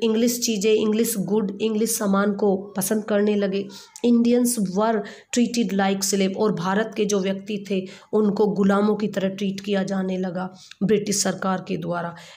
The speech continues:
As a result, इसका क्या परिणाम हुआ? India became completely weak from economy point of view।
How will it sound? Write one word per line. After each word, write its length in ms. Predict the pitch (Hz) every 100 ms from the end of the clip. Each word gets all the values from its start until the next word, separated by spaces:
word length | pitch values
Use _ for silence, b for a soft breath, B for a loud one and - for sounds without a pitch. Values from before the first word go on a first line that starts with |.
| B
As 140 | 233
a 140 | 247 262
result, 420 | 226 208 254 269
इसका 220 | 240 -
क्या 240 | 247 247 240
परिणाम 500 | 240 233 233 214 226
हुआ? 340 | 214 208 226 B B _ _ _ _ _ _ - B B B -
India 280 | 247 240 226
became 440 | 196 226 220 226 220 220
completely 560 | 202 214 208 202 208 165 180
weak 340 | 226 220 -
from 160 | 214 214
economy 500 | 208 208 202 196 202 202
point 240 | 190 185 190
of 100 | 175 180
view। 160 | 175